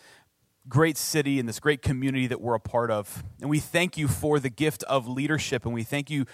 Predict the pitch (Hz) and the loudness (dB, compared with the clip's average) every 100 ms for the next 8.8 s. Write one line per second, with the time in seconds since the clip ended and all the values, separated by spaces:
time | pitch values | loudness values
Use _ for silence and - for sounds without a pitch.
0 | - - - 135 131 - - 131 160 190 | -12 -4 4 6 4 2 -4 0 2 0
1 | 160 165 143 - 135 139 113 143 151 135 | 2 2 2 -4 -6 -6 -4 0 2 2
2 | 131 - 147 160 120 120 110 - 139 127 | 0 4 6 6 6 4 2 -4 -6 -2
3 | 127 135 131 120 - 127 123 123 104 107 | 0 0 0 -4 -4 -2 -2 -6 -6 -6
4 | 117 107 - 127 127 127 110 110 110 101 | -6 -6 -2 0 2 0 -4 -8 -8 -2
5 | 123 127 - - - _ _ _ _ 107 | 0 0 -2 -14 -16 _ _ _ _ -8
6 | 110 123 113 98 _ _ _ _ _ _ | -4 -4 -4 -6 _ _ _ _ _ _
7 | _ _ _ - 131 160 147 147 135 113 | _ _ _ 2 8 8 6 2 0 2
8 | 123 131 139 131 120 127 127 117 | 6 8 8 8 8 10 10 6